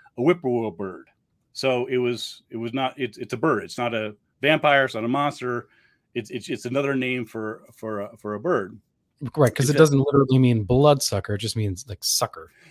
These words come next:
Speaker 2: right?
Speaker 1: Exactly, exactly. Yeah,
Speaker 2: Yeah.
Speaker 1: and in fact, it's interesting 'cause this is where I, I bring in the folklore. 'Cause, uh, as I mentioned, I, I do folklore, and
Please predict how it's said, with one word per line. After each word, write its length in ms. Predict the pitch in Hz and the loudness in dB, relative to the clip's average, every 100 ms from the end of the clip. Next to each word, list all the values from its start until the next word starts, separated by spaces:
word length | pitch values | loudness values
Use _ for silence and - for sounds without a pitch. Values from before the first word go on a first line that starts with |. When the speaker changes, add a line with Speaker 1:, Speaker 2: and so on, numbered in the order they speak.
| - | 2
Speaker 2:
right? 100 | 180 | 2
Speaker 1:
Exactly, 460 | 139 147 104 - - | 6 6 6 2 -2
exactly. 280 | 147 170 190 | 0 4 6
Yeah, 100 | 160 | 6
Speaker 2:
Yeah. 60 | |
Speaker 1:
and 140 | 160 170 | 6 2
in 160 | 156 | 0
fact, 240 | 180 175 185 | 2 2 2
it's 220 | 151 214 | -4 -4
interesting 320 | 311 233 151 | -4 -2 -4
'cause 200 | 147 135 147 | -4 -6 -6
this 160 | 156 196 | -6 -6
is 120 | 139 | -2
where 160 | 143 | 2
I, 280 | 139 - 123 | 2 0 -4
I 20 | |
bring 180 | 127 127 | -4 -4
in 100 | 123 | -4
the 80 | 110 | -6
folklore. 540 | - 233 - 107 - - | -6 -6 -6 -10 -12 -10
'Cause, 240 | - 117 117 | -6 -6 -6
uh, 160 | 117 117 | -8 -6
as 120 | 107 | -4
I 40 | 117 | -4
mentioned, 340 | 127 120 107 | -4 -4 -6
I, 120 | 104 104 | -6 -6
I 60 | |
do 140 | 107 110 | -8 -6
folklore, 600 | 160 143 143 127 127 113 | -4 -4 -2 -2 0 -2
and 120 | 104 | -6